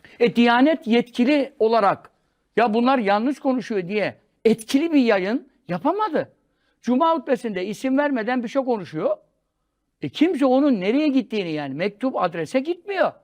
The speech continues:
Bu neyi kastetti? Yani bakın, Mustafa Öztürk diyor ki Kur'an vahiy değildir diyor. Allah kelamı değildir diyor. Diyanetteki ilah-, ilahiyatteki hoca. Bak açıkça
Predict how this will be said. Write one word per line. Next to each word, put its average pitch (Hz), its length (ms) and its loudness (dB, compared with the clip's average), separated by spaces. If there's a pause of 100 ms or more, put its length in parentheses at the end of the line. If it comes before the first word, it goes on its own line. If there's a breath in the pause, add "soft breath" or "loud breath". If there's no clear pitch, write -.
(600)
Bu 262 180 0
neyi 277 200 2
kastetti? 196 560 -6 (240)
Yani 320 260 0
bakın, 202 260 -2 (540)
Mustafa 285 440 -2
Öztürk 277 440 -4
diyor 359 240 4
ki 220 160 -4
Kur'an 269 460 0
vahiy 240 400 0
değildir 226 500 0
diyor. 131 160 -8 (640)
Allah 247 320 2
kelamı 233 420 -2
değildir 190 300 -6
diyor. 143 140 -12
Diyanetteki 226 540 -2
ilah-, 190 500 -8
ilahiyatteki 175 540 -10
hoca. 190 220 -18
Bak 349 160 -10
açıkça 311 520 -2